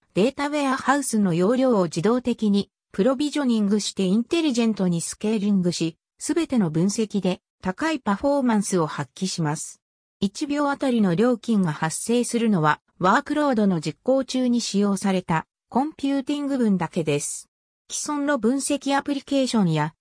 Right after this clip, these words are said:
ビジネスインテリジェンスアプリケーションに変更を加えることなく、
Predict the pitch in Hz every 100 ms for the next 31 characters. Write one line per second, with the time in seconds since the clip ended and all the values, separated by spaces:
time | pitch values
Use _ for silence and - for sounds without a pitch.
0 | _ - 160 190 311 349 294 277 285 285
1 | 285 285 262 269 269 302 277 277 262 254
2 | 277 262 247 202 175 156 208 233 226 220
3 | 214 180 185 220 214 202 202 190 - _
4 | - 202 - 160